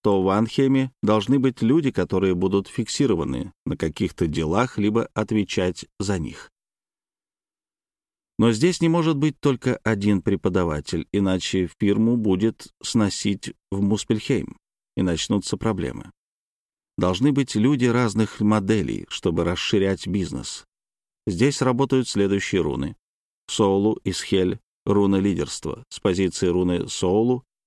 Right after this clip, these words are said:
люди мира Ванхейм могут наделять других какими-то качествами. Отила из Свартальхейма. Эгрегориальный опыт через знания,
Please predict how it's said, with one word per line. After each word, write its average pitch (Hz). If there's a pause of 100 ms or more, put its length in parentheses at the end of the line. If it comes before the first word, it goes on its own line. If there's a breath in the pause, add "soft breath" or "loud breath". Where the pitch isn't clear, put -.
(300)
люди 110
мира 95
Ванхейм 127
могут 123
наделять 107
других 92
какими-то 92
качествами. - (880)
Отила 71 (180)
из 90 (100)
Свартальхейма. 80 (1400)
Эгрегориальный 127
опыт 127
через 110 (140)
знания, 92